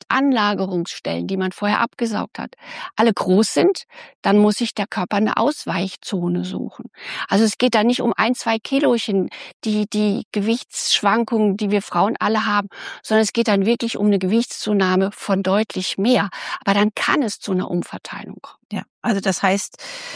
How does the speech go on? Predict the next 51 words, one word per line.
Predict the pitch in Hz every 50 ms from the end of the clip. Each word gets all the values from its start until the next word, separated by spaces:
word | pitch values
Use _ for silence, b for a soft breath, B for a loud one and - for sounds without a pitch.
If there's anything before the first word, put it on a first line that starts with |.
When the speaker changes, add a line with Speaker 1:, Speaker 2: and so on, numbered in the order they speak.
| B B B B -
Speaker 2:
ähm, | 196 190 185 180 175 - - - - - - - _ _ _ _ -
dann | 226 175 202 190 196 190
werden | 202 196 190 196 - -
einfach | 190 190 - 208 - - -
andere | 214 202 208 - 220 -
Ze-, | - - - - - -
Fettzellen | - 220 196 _ - - 214 196 196 190 - -
auch | 208 196 208 208 - - - - -
dicker. | 196 156 - 185 143 143 -
Speaker 1:
Dicker, | 214 - - 175 175 185 _ -
genau. | 254 254 247 208 190 -
Speaker 2:
Al-, | - 233 175
Speaker 1:
Ja. | 170 -
Speaker 2:
als | - 185 196 - - - _ -
die, | - 185
Speaker 1:
Also | 202 226 208
zu-, | - - 185
Speaker 2:
die | 196
Speaker 1:
also | 214 233 208
Speaker 2:
wir | 233 226
vorher | - 226 254 262 254
Speaker 1:
eine, | 240 254
Speaker 2:
nicht | 247 -
so | -
als | - 214 220 -
Speaker 1:
ein-, | 220 254 262 262 -
eine | - 226 254 269 226
Speaker 2:
Problemzone | 202 240 262 330 349 427 277
Speaker 1:
Zufuhr | - 339 311 294 262 247
an, | - 226 220 196
Speaker 2:
gesehen | 190 196 - - 247 247
Speaker 1:
eine | 240 -
Speaker 2:
haben. | - -
Speaker 1:
Zufuhr | 311 339 - - -
an | - 247 262
zu | - 269
viel | 247 - 269 254 -
Kalorien, | - - 240 233 233 226 247 269 - 359
Speaker 2:
Ja. | B B B B B
Speaker 1:
das | - 269 - -
muss | 269 262 - -
halt | 254 247 -
irgendwo | - 240 240 262 262 - 294 320
hin. | - - 202 175 175 _ _ _ _ _ _ _ _ -
Speaker 2:
Ja. | 196 175 - B B B B B B B B B
Jetzt | 269 - -
sag | 440 - -
doch | - 294 262 -
vielleicht | - 269 277 - -
noch | 254 240
was, | 226 214 226 - -